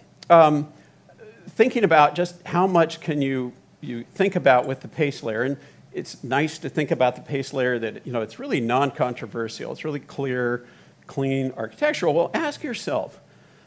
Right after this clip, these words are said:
where does God hang out? And of course, this group, I suspect, we would all put God right up here in culture. Yeah, it's like, you know,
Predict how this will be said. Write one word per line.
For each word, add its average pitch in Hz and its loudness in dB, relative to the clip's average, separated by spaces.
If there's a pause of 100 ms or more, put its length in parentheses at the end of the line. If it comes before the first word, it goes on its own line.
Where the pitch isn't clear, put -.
(440)
where 320 -4
does 269 -10
God 131 -4
hang 113 -6
out? 82 -12 (1400)
And 349 4
of - 4
course, 208 6
this 160 0
group, 160 2
I 135 4
suspect, 147 -4
we 147 -2
would 156 2
all 143 8
put 156 -2
God 131 2
right 127 2
up 135 0
here 147 0
in 143 -2
culture. 185 0
Yeah, 156 -4
it's 151 -12
like, 147 -12
you 147 -8
know, 160 -8